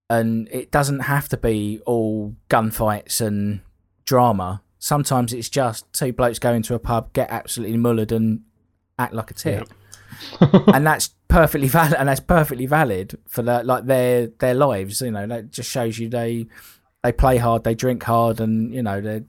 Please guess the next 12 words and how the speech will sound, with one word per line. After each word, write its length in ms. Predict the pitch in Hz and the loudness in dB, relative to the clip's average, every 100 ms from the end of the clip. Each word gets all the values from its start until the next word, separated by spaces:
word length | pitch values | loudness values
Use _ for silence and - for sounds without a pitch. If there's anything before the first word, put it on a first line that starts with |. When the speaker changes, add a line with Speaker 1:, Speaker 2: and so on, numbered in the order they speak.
| - | -6
Speaker 1:
they're 140 | 123 | -6
normal 420 | 131 135 131 123 | -2 -2 0 0
human 340 | 113 127 123 120 | 0 2 2 2
Speaker 3:
Mm. 40 | |
Speaker 1:
beings. 460 | 131 139 87 85 98 | 2 0 -2 -8 -12
It, 140 | 90 - | -14 -10
it 200 | 110 87 | -8 -6
grounds 460 | 117 113 131 123 - | -2 0 0 -4 -6
them. 220 | 82 - _ - | -12 -12 _ -6
Speaker 2:
Yeah. 220 | 117 104 - _ _ _ - 98 | -4 -4 -8 _ _ _ -18 -10
Speaker 1:
And, 220 | 107 107 | -6 -4
uh, 240 | - - | -4 -6